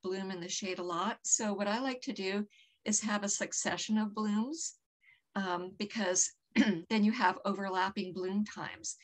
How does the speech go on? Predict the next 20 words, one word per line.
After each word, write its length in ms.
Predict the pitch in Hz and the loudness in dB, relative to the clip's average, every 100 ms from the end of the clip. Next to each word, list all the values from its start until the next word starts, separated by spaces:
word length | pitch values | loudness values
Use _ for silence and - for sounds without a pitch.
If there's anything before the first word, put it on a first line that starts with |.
| - _ _ _ - | -20 _ _ _ -6
And, 480 | 202 196 190 196 220 - | 0 2 0 -2 -6 -6
um, 380 | 190 170 175 175 _ _ _ _ _ _ _ _ _ _ | -4 -4 -4 -10 _ _ _ _ _ _ _ _ _ _
that 220 | - 196 - | -2 -2 0
way 140 | 202 | 0
you 100 | 196 | 2
have 300 | 214 180 180 | 2 2 2
a 140 | 170 165 | 0 -4
continual, 680 | 220 202 202 196 175 170 - - - _ _ _ | -8 -4 -2 0 0 0 -4 -20 -20 _ _ _
um, 340 | 196 185 175 - | 0 2 0 -2
bunch 240 | - 202 208 | 0 2 0
of 120 | - | -6
color 440 | - 160 165 233 370 - _ _ _ _ - | -8 -4 -2 0 -2 -6 _ _ _ _ -10
coming. 440 | 254 220 226 247 277 _ _ _ - | -2 0 0 -2 -8 _ _ _ -6
Um, 480 | 202 196 190 196 208 _ _ _ _ _ - | -4 -4 -6 -8 -10 _ _ _ _ _ -4
and 320 | 220 214 208 | 2 2 4
so 580 | - - 220 208 190 202 220 - _ _ _ _ _ _ _ _ _ _ _ _ - | 2 2 4 4 2 0 -4 -10 _ _ _ _ _ _ _ _ _ _ _ _ -2
one 200 | 294 381 | 0 0
thing 200 | 440 403 | -2 4
that 140 | 269 | 6
actually 540 | 226 262 - 220 190 | 6 4 0 0 -2